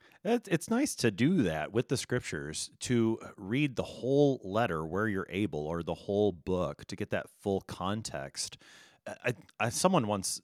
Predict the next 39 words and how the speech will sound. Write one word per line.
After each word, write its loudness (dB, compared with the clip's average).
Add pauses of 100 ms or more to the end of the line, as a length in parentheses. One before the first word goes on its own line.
told 2
me -2 (340)
that 2
it's 0
good 2
to -2
read 0
short, 2 (240)
shorter 4
sections 0
of -2
scripture 2
and -2
also 2
longer 2
sections -6
of -8
scripture. -8
We -6
wanna 0
be 0
engaged -4
in -8
both, -4
reading -2
the, -2
the -10
small -2
sections -2 (280)
and -4
really 2
meditating 0
on -4
even -2
one -2
word 0
at -2
a -6
time, -2